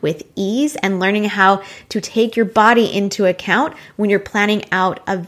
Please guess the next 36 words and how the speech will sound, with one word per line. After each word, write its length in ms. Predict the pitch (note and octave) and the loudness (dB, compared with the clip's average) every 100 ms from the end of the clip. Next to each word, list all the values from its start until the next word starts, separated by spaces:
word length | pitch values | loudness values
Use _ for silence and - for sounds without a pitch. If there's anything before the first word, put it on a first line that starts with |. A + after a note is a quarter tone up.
| - | -2
very 420 | G#3 G3+ G#3 A3 | 0 2 2 0
full 380 | A3 - F3 F3 | -4 -2 -2 -2
schedule. 640 | - - - - G#2+ - - C4 | -8 -8 -8 -6 -10 -12 -14 -8
It 60 | |
doesn't 260 | G4 G#4+ - | -6 -6 0
have 200 | G4 A4 | 0 2
to 80 | C4+ | -2
be 120 | A#3 | -2
full. 240 | A3 F#3 | 0 0
You 120 | F#3 A#3 | 0 -6
can 280 | D#4 A3+ - - | -6 -6 -8 0
add 280 | B3+ A3+ | 0 0
lots 300 | G3 A3 C#4+ | 0 2 2
of 80 | D4 | -4
space 340 | - C4+ B3+ A#3 | 0 0 2 -2
if 120 | G#3 | -2
you 100 | F#3+ | 0
want. 200 | E3+ - - - - | 0 -2 -10 -20 -12
But 120 | G#3 | -6
if 100 | G#3+ | -4
you 80 | A#3+ | -4
have 280 | B3+ F#4+ A4+ | 2 4 4
a 40 | F#4+ | 2
full 220 | B3 A#3 | 2 0
schedule, 540 | - G3+ G3 F#3+ G3 - _ - | 2 0 2 0 -2 -10 _ -8
you 120 | G#3 | -8
can 240 | G3+ A3 G3+ | -2 -2 -2
plan 480 | - A3+ A#3+ B3+ | -2 2 4 4
ways 280 | G#3 F#3+ F3+ | 4 2 0
to 100 | G3+ | -2
take 260 | - F#3+ - | -2 -4 -4
care 400 | G#3+ G3+ - F#3+ | -2 0 0 0
of 140 | F#3 | -2
your 240 | F3+ F#3+ - | 0 0 0
emotions 1040 | G3 F#3+ G3 A3 B3 - F3+ - G3+ - - | -2 0 0 2 2 0 -4 -4 -4 -8 -16
first 460 | - G3+ - - | -2 -2 -2 -8